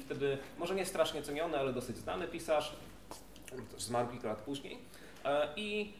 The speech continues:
ten konwent był pomi-, był po latach wspominany w taki sposób. Przeczytam fragment wspomnień Wiktora Bukato,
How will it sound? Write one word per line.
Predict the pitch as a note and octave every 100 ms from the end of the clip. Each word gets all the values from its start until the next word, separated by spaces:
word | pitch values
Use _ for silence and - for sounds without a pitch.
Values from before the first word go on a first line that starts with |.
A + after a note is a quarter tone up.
| - - - - - - -
ten | D#3+
konwent | A3 A3+ G3+ F#3
był | F#3
pomi-, | F#3 F3 -
był | C#3 D#3+
po | D#3+
latach | F#3+ B3 D#3+
wspominany | - F3 E3 F3
w | B2
taki | A#2+ G#2+
sposób. | - B2 G#2+ A2
Przeczytam | C#3 - E3 D#3+ - -
fragment | E3 D#3 -
wspomnień | - E3+ E3 D#3 C#3+
Wiktora | C#3 - D3+
Bukato, | B2+ B2 G#2+ G#2 C#3+